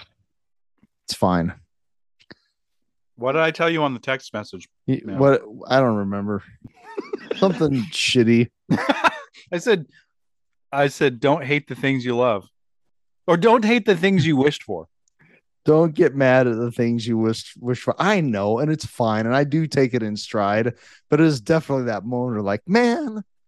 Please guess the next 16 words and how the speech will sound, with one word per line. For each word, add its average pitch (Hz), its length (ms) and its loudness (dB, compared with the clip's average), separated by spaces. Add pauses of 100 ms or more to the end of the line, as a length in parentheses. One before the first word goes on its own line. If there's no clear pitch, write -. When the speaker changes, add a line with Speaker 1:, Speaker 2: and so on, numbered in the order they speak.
(260)
Speaker 2:
Yeah. 185 380 -6 (760)
Speaker 1:
fuck, - 220 -18 (440)
I 143 60 -10
really 190 240 4
Speaker 2:
I - 60 0
Speaker 1:
wanna 170 120 -2
go 156 80 2
see 151 160 -4
Marc 143 240 -2
Maron, 143 400 -4
but 117 140 4
I, 131 100 6
this 151 180 -2
is, 143 240 -4
you 156 120 4
know, 123 320 0